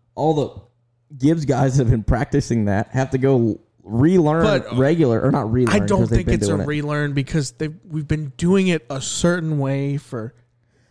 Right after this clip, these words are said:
Speaker 1: I guess, but it's just like,
Speaker 2: seventy
Speaker 1: why would you
Speaker 2: years.
Speaker 1: throw a wrench in it for five races or four races, whatever it might be?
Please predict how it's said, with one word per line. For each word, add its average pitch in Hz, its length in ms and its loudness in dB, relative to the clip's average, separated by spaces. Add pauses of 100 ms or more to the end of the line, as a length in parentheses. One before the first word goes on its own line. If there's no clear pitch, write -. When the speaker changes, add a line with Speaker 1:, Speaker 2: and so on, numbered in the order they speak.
(120)
Speaker 1:
I 185 160 2
guess, 123 420 2
but 127 200 0
it's 131 100 0
just 156 180 2
like, 147 140 2
Speaker 2:
seventy 120 120 2
Speaker 1:
why 131 160 4
would 151 160 2
you 143 60 4
Speaker 2:
years. 135 80 2
Speaker 1:
throw 139 200 2
a 123 40 0
wrench 117 300 0
in 104 100 0
it 82 120 -6
for 101 300 -2 (140)
five 101 320 0
races 98 400 -2
or - 80 -2
four 92 240 -4
races, 92 380 -4
whatever 87 200 -2
it - 60 -10
might 67 160 -8
be? 80 180 -6